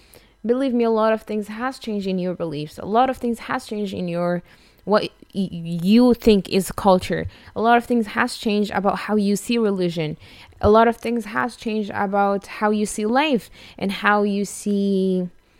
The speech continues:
maybe success and how you see what's the best thing to do in life and what's the wrong, like, wrong and right and all of those. So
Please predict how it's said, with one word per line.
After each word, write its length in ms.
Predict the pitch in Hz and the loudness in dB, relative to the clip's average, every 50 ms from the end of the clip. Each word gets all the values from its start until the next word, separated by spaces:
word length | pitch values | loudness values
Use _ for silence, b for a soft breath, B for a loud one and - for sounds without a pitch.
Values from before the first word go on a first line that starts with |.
| b b b b b b b - | b b b b b b b -2
maybe 280 | - 208 220 214 196 214 | 2 4 4 4 4 0
success 600 | - - 196 - - - 277 294 285 262 - - | -2 -4 -6 -8 -4 0 2 2 2 2 0 -2
and 140 | 202 208 | -4 -4
how 200 | 180 185 202 202 | -2 0 0 0
you 200 | 202 208 208 208 | 2 2 0 0
see 600 | 196 - - - 202 202 202 196 196 196 196 196 - B B B B B | -2 -4 -6 -6 -4 -2 -2 -2 -2 -2 -2 -4 -6 B B B B B
what's 200 | - - - - | -2 -2 -2 -2
the 120 | 190 185 | -2 -4
best 300 | 190 185 214 208 202 - | -2 0 0 -2 -2 -4
thing 180 | - 214 214 208 | -6 -4 -4 -4
to 120 | - - 208 | -4 -4 -4
do 140 | 196 269 320 | -4 -4 -4
in 180 | 330 285 254 | -4 -2 -2
life 240 | 226 196 190 190 - | 0 0 0 0 -2
and 160 | 196 190 196 | -4 -4 -2
what's 440 | 196 196 190 - - - - - - | -2 -2 -4 -6 -10 -14 -14 -14 -14
the 200 | - 190 180 196 | -12 -6 -4 -4
wrong, 320 | 190 190 220 262 302 311 269 - - - _ _ _ - | -2 2 2 2 2 0 -2 -10 -16 -20 _ _ _ 0
like, 280 | 208 226 208 - - - - _ | 2 2 2 0 -4 -14 -14 _
wrong 440 | - 196 202 240 262 277 285 277 240 | -4 0 0 2 2 2 0 0 0
and 180 | 233 220 220 | 0 2 2
right 400 | 240 269 285 285 262 226 214 - | 4 4 4 4 2 0 0 -2
and 140 | 220 208 208 | -2 -4 -4
all 220 | - - 269 277 262 | -2 -2 0 0 0
of 120 | 240 214 | -2 -2
those. 300 | 226 220 208 170 175 - | -2 -2 -2 -2 -4 -6
So 340 | - - 208 196 185 190 | -6 -4 -4 -2 -2 -4